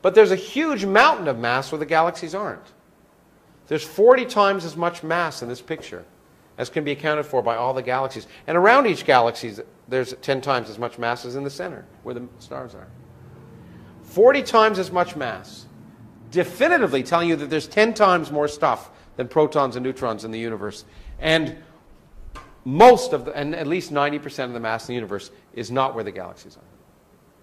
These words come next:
But this allows us to finally do the Holy Grail. By weighing these larger systems, we can ask how much mass is there. Is there enough mass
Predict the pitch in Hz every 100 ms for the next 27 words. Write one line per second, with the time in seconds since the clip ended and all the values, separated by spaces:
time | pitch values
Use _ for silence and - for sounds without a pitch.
0 | _ _ _ _ 185 185 330 254 214 240
1 | 302 175 185 - 170 - 254 320 196 156
2 | - - - 160 208 190 220 226 180 233
3 | 214 101 - - _ _ - - _ -
4 | - 180 180 196 269 240 214 185 202 202
5 | 196 269 277 190 156 165 175 175 170 -
6 | 165 185 175 175 147 143 147 147 - 170
7 | 160 127 110 82 - - _ - 185 196
8 | 247 220 196 - 175 185 127 117 -